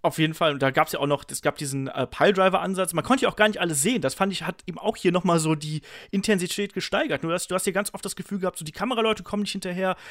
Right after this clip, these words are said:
Selbst die, die Hardcam oder die, oder diese, diese, dieser Kamerakran, der wahrscheinlich auch da gewesen ist,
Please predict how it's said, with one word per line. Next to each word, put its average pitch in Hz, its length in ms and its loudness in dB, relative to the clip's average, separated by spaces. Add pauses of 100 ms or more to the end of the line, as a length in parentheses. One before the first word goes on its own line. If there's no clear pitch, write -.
(140)
Selbst 202 340 4
die, 165 240 -6
die 156 180 -4
Hardcam 226 560 2
oder 175 240 2
die, 160 100 -12
oder 160 160 -2
diese, 147 320 2
diese, 135 380 -2 (240)
dieser 135 280 -8
Kamerakran, 196 760 0
der 185 80 -2
wahrscheinlich 175 260 -4
auch 175 100 -4
da 190 140 -2
gewesen 180 240 -6
ist, - 140 -8